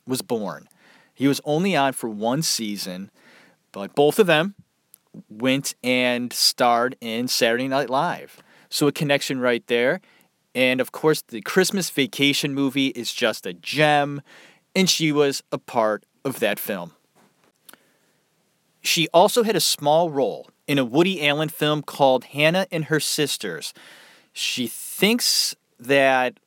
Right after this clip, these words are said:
she was a little nervous doing this because she messed up a lot. She had a very small scene, very short. I watched it, uh, maybe thirty seconds, almost like an extra with lines, she says. She was so nervous to do it.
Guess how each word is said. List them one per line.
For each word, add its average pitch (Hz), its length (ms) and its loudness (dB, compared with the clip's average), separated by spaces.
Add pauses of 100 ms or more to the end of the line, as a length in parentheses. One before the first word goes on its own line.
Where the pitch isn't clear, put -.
(460)
she - 140 -2
was 131 100 0
a 135 40 2
little 160 180 4
nervous 156 460 2 (100)
doing 208 260 2
this 226 200 0
because - 340 -4
she - 100 -2
messed 127 280 0
up 120 140 0
a 110 40 -2
lot. 80 320 -6 (840)
She - 180 -4
had 123 80 2
a 110 40 -4
very 147 200 4
small 196 240 2
scene, 175 320 -2 (880)
very 135 400 4
short. 87 580 -8
I 104 100 -4
watched 120 500 2
it, 71 220 -12
uh, 78 220 -12 (480)
maybe 156 480 0
thirty 202 340 0
seconds, 190 640 -4 (560)
almost 208 320 4
like 180 140 0
an 139 120 -2
extra 135 360 0
with 139 200 -4
lines, 123 760 -2 (260)
she - 200 -2
says. 180 480 0 (420)
She - 200 -4
was 156 120 2
so 175 260 2
nervous 175 420 -2
to 139 120 -6
do 110 280 -2
it. 107 200 -4